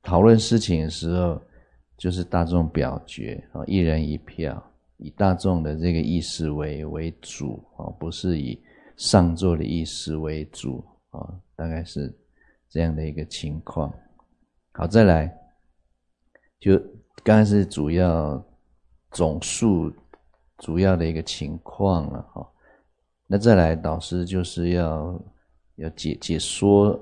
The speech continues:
啊，为什么会，会分裂啊？为什么会分裂？好，导师这边说，西方系的佛教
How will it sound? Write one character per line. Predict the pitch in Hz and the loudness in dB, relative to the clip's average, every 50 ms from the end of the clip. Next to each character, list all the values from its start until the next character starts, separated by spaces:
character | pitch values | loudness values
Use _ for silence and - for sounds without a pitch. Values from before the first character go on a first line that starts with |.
| - - - | -10 -18 -16
啊， | - 73 73 82 87 | -12 -12 -8 -4 0
为 | 101 101 | 0 0
什 | 92 - - 80 | 0 0 -4 -6
么 | 78 80 | -4 -4
会， | 87 92 90 87 | -2 0 0 0
会 | 85 87 87 85 | 0 -2 -2 -4
分 | - - - 87 87 90 92 92 92 | -4 -2 -2 0 0 0 -2 0 2
裂 | 92 101 92 80 69 71 82 87 85 | 4 6 6 6 4 2 -2 -6 -6
啊？ | 87 | -6
为 | 78 82 82 | -6 -6 -6
什 | 80 78 | -6 -8
么 | 78 82 | -8 -8
会 | 85 80 | -8 -8
分 | - - - 78 78 78 82 85 | -8 -8 -8 -8 -8 -8 -8 -10
裂？ | 82 73 - - _ _ _ - _ _ _ _ _ _ _ _ _ _ _ _ _ _ _ _ _ _ _ _ | -10 -10 -12 -14 _ _ _ -20 _ _ _ _ _ _ _ _ _ _ _ _ _ _ _ _ _ _ _ _
好， | - - 80 87 | -6 -4 -4 -4
导 | - - 92 87 87 85 | -2 -2 0 0 0 0
师 | - - 98 95 | 0 -2 0 2
这 | 95 101 | 2 2
边 | 92 95 95 92 | 4 4 2 2
说， | 87 95 95 92 | 2 0 -2 -2
西 | - - 113 117 113 | 0 4 6 6 6
方 | 110 113 113 113 117 | 8 8 6 6 6
系 | 113 - - - - 113 104 98 | 4 0 -2 0 4 4 6 6
的 | 85 82 80 | 4 2 -2
佛 | - - 82 80 80 | -2 -6 -6 -6 -6
教 | 78 - - 90 92 85 78 73 76 - | -6 -4 -2 0 0 2 0 -2 -4 -8